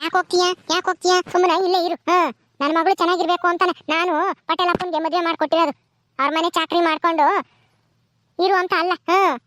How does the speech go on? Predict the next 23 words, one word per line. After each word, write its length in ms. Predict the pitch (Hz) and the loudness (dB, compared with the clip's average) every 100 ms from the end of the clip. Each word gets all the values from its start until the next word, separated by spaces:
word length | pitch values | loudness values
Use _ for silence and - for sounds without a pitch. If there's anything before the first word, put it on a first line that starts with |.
| _ _ _ _ - | _ _ _ _ -6
ರಾಮುನು 380 | 226 320 403 381 | -2 0 2 2
ನೋಡ್ಕೊ, 280 | 392 - 359 - | 2 0 -2 -2
ನಾನ್ 140 | 269 | -4
ಬೇಡ 180 | 285 311 370 | 0 0 0
ಅಂಬಲ್ಲ, 200 | 359 302 | -2 -2
ಚೆನ್ನಾಗ್ 300 | 285 285 359 | 0 0 0
ನೋಡ್ಕೊ, 220 | 349 349 | 0 0
ಅವ್ರ 100 | 285 | 0
ಅಮ್ಮಗಿಂತ 300 | 269 320 311 311 | 0 -2 -2 -2
ಹೆಚ್ಚಾಗ್ 300 | 277 - 339 | -2 -2 -2
ನೋಡ್ಕೊ 220 | 330 320 330 | 0 0 0
ನೀನು. 140 | 320 - _ - | -2 -6 _ -6
ಆದ್ರೆ 160 | 320 403 - _ _ _ _ _ _ _ _ _ - | -4 -4 -8 _ _ _ _ _ _ _ _ _ -2
ನೀನು 320 | 330 403 339 | 2 4 2
ಈ 40 | 359 | 0
ತರ 140 | 392 370 | 0 0
ಮಾಡೋದು 340 | 349 359 294 | 0 0 0
ಸರಿ 200 | - 339 | 0 0
ಇರಲ್ಲ. 200 | 311 285 - | -2 -4 -2
ಹಾ, 80 | 320 320 233 _ _ - | 0 0 -2 _ _ -4
ಯಾರ್ಗೆ 220 | 349 349 | -2 0
ಆಗ್ಲಿ 240 | 349 339 285 339 | 0 0 0 -2
ತಾಯಿಯರ್ಗೆ 560 | _ 311 330 349 294 | _ -4 -2 0 0